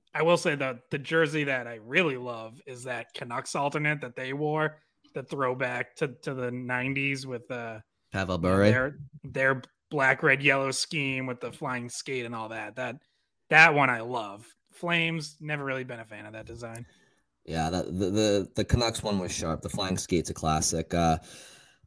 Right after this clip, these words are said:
Speaker 2: Bridget, to your question, like, um, you know, I'm, for me, it's, do I think it's the greatest design? No, but sometimes, um,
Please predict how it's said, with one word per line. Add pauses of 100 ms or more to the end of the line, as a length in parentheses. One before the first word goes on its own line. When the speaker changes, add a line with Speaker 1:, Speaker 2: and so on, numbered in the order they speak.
(300)
Speaker 2:
Bridget,
to
your
question,
like,
um, (500)
you
know, (300)
I'm, (480)
for
me,
it's, (180)
do
I
think
it's
the
greatest
design?
No,
but
sometimes,
um,